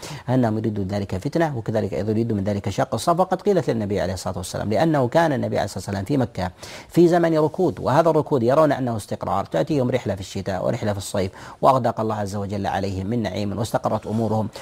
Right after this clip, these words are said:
وهم أيضا من الوجهاء، من الوجهاء عند العرب، لأنهم يحمون البيت ويسقون الحاج، وكذلك يكسون الكعبة ويحمون المسجد الحرام، ويرون هذه المستق-، لما جاء النبي عليه الصلاة والسلام فيهم بالحق الذي، الذي جاء الله عز وجل به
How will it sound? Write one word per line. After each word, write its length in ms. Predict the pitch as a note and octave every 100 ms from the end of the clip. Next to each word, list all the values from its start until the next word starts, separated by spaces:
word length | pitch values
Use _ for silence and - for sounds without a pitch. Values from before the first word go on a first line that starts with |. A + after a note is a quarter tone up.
| -
وهم 200 | D#3 C#3+
أيضا 220 | C3 B2+ B2
من 220 | A#2+ A#2
الوجهاء، 600 | A2 A#2 B2 - A#2+ - - - -
من 140 | C3+
الوجهاء 580 | A2+ A#2 A#2 A2 A2+ G2+
عند 220 | A#2 A2
العرب، 500 | G#2+ G#2 A2+ A#2 A2
لأنهم 400 | - B2 A2 A#2+
يحمون 280 | A#2 B2+ A2+
البيت 420 | G#2 A2 G#2+ -
ويسقون 420 | A2 A2+ - B2
الحاج، 460 | G#2 - A2+ A#2 A2+
وكذلك 440 | G#2 A#2 A#2+ A2+
يكسون 360 | A#2 A2 C3+ A#2
الكعبة 400 | A2 A#2+ A#2+ A2 - D#3+ -
ويحمون 380 | C3+ C3+ C3+ C3+
المسجد 360 | B2 A#2+ - A#2
الحرام، 400 | - B2+ B2+ A#2+
ويرون 260 | C#3+ D#3
هذه 200 | C3 C#3
المستق-، 420 | B2+ B2+ - B2+ D3
لما 180 | F3+
جاء 200 | E3 F3+
النبي 280 | D#3 C#3+ C#3
عليه 140 | A2+ B2
الصلاة 200 | B2 A#2
والسلام 360 | A2+ - A#2 G#2
فيهم 220 | C#3 A#2+
بالحق 260 | A2+ C#3 -
الذي، 280 | A2+ G#2+ -
الذي 260 | A2 G#2+
جاء 200 | A2 C3
الله 140 | A#2+ A2
عز 200 | G#2 G#2+
وجل 320 | A2 A#2+
به 100 | G#2+